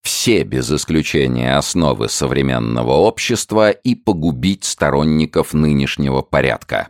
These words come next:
Мы не страшимся ее, хотя и знаем, что прольется река крови,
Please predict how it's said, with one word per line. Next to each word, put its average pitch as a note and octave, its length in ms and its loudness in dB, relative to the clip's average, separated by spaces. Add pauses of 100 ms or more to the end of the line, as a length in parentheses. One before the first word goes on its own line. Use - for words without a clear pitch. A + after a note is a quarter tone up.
(240)
Мы G#2 200 4
не B2 120 4
страшимся A2 760 -2
ее, A#1 360 -2
хотя D2 380 -2
и C#2+ 100 2
знаем, C#2 500 0
что - 220 -8
прольется C2+ 760 0
река C#2 360 -2
крови, D#2+ 640 0